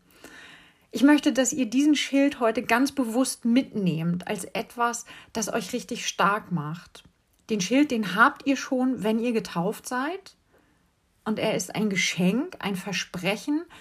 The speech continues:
das euch ein ganzes Leben lang erhalten bleibt und euch schützen kann.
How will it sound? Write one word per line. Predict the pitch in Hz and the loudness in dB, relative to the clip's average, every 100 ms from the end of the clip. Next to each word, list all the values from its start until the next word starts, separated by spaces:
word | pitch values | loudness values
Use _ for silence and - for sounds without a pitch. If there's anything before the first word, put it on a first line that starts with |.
| - - | -20 -12
das | 214 220 - | -8 -6 -4
euch | 220 180 - | -6 -6 -4
ein | 220 220 | -2 2
ganzes | 269 311 339 | 2 2 -2
Leben | 302 294 285 | 2 2 4
lang | 247 247 | 0 -2
erhalten | 240 220 247 247 190 180 | -4 -4 -4 -2 -2 -2
bleibt | 143 147 170 - | -4 -8 -8 -10
und | 208 | -8
euch | - 185 | -6 -4
schützen | - 254 - 175 | -4 -6 -4 -4
kann. | - 120 160 | -4 -10 -10